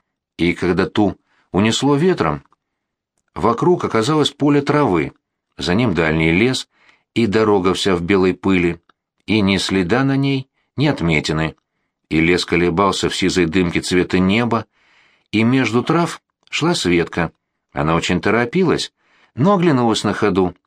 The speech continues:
сбавила шаг, остановилась. Андрей побежал к ней, не замечая, как пыль на дороге быстро затягивает его следы. Конец книги. Запись произведена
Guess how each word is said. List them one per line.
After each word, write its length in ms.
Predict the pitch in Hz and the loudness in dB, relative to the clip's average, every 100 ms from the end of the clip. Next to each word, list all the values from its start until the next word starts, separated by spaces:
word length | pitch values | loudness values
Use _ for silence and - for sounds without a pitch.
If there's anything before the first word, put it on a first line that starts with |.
| _ - | _ -14
сбавила 540 | 69 73 101 98 73 | -6 0 0 2 0
шаг, 380 | 71 82 107 - | -2 -2 -2 -2
остановилась. 920 | 151 - 85 82 85 98 123 113 - _ _ _ _ _ | -4 -2 0 0 0 0 0 -2 -6 _ _ _ _ _
Андрей 380 | - 92 90 117 | -4 -2 2 2
побежал 480 | 113 110 120 120 123 | 0 0 0 0 -2
к 80 | 123 | 0
ней, 340 | 123 104 71 _ _ _ _ - | 0 0 -2 _ _ _ _ -6
не 180 | 78 82 | -2 0
замечая, 560 | 80 87 87 - 113 | 0 0 0 0 -2
как 260 | - 85 - | 0 -4 -2
пыль 220 | 101 92 | -2 0
на 120 | 95 | 0
дороге 500 | 85 98 95 87 90 - _ _ - | 0 0 0 0 -4 -8 _ _ -14
быстро 720 | 73 76 101 - 101 98 95 - | -6 -2 -2 0 0 0 -2 -8
затягивает 1000 | 92 104 101 - 107 90 95 90 92 - | -6 -4 -4 -2 -2 0 0 2 0 0
его 240 | 98 90 | 0 0
следы. 520 | 85 95 101 85 71 67 _ _ _ _ _ _ _ _ _ _ _ _ _ _ | 0 -2 -2 0 -2 -4 _ _ _ _ _ _ _ _ _ _ _ _ _ _
Конец 480 | - 104 131 196 - | -4 0 2 0 -2
книги. 560 | - 107 101 87 92 85 _ _ _ _ _ _ | 0 2 2 2 0 -4 _ _ _ _ _ _
Запись 520 | 80 76 170 - 82 | -4 0 0 0 -2
произведена 720 | - 98 95 95 101 110 143 | 0 0 2 0 0 2 0